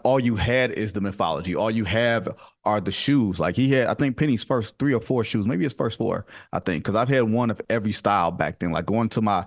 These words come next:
freshman year of high school in ninety-eight was the Penny four. And I have all those shoes. And I wore a Penny three when I went to Jay Alexander yesterday. You know what I mean? Like, it, that's, that's a great, that's just a great, it's a comfortable shoe.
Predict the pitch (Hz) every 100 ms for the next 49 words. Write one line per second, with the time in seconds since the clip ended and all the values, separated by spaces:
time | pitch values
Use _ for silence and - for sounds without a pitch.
0 | - - - - 123 113 110 107 95 90
1 | 110 - 107 92 90 90 95 101 95 87
2 | - - 107 87 92 92 87 - 113 92
3 | - 110 87 - - - - _ - 104
4 | 110 104 120 117 95 - - 123 117 113
5 | 120 107 151 139 113 131 120 - 143 120
6 | 110 113 - 90 101 123 123 90 117 120
7 | 80 80 - 82 73 - - 160 185 185
8 | 180 160 175 139 127 139 - 151 139 139
9 | 143 107 123 135 127 - 127 127 113 107
10 | 120 127 107 98 - 120 117 120 - 117
11 | 113